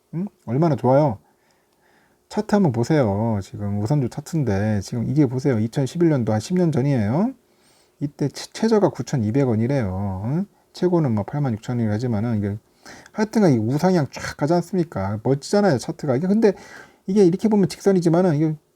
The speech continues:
이 사이에 막 울퉁불퉁, 울퉁불퉁 이 가는 거예요. 이렇게 올라갔다가 또 조정받다가, 올라갔다가 조정받다가, 올라갔다가 조정받다가 이런 식으로 가는 거예요. 응?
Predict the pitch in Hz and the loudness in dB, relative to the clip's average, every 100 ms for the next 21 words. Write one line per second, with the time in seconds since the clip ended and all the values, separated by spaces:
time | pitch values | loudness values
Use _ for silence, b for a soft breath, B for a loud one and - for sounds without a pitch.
0 | - 185 220 233 - 254 220 196 185 123 | -4 2 4 2 2 2 6 6 4 2
1 | 107 107 - 110 131 151 185 151 135 160 | 0 -4 -6 -2 -2 -2 -2 -2 -2 -2
2 | 156 165 170 165 175 139 185 196 185 120 | 0 0 0 0 0 0 2 4 4 2
3 | - 170 175 156 160 170 170 180 185 147 | 2 2 2 2 4 2 0 0 0 0
4 | 117 131 120 - 113 113 147 175 180 - | 0 2 0 0 -4 0 2 4 2 2
5 | 190 185 117 120 120 - 110 135 170 180 | 0 0 0 -2 -2 -4 0 2 4 2
6 | 180 190 180 127 120 - 156 233 - 156 | 2 0 0 -2 -2 -2 0 0 -2 -6
7 | 107 117 104 120 131 95 107 110 101 - | -4 -4 -4 -4 -4 -4 -6 -6 -8 -6
8 | 156 | -6